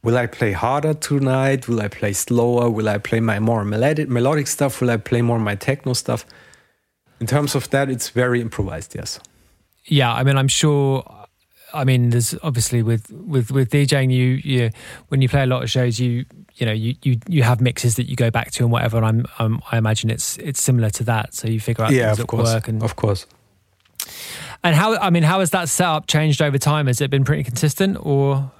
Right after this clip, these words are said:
Speaker 2: have there been
Speaker 1: Uh, it has been, it has been very consistent. I have been experimenting with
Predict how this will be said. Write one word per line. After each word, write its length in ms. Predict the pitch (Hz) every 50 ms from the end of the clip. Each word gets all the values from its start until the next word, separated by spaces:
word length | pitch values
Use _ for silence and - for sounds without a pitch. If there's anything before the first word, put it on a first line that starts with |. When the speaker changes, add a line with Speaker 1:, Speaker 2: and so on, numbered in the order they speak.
| _ _ 359
Speaker 2:
have 160 | - 127 123
there 120 | 120 139 131
been 200 | - 139 131 127
Speaker 1:
Uh, 200 | 127 147 147 143
it 160 | 143 143 123
has 180 | 123 151 156
been, 320 | - - 156 151 143 139 139
it 160 | 127 139 -
has 180 | 131 139 135 -
been 200 | - 127 120 107
very 300 | 98 110 113 113 113 104
consistent. 680 | - 110 101 92 92 98 98 - - 95 87 82 - - - - - - - - _ _ _ _ -
I 140 | 113 123 123
have 280 | 123 135 139 - - -
been 380 | 139 139 139 135 131 131 127
experimenting 1300 | 120 123 123 - - - - 131 135 135 131 127 123 127 123 - - 123 120 113 117 117 110 107 104
with 360 | 101 113 113 113 104 - -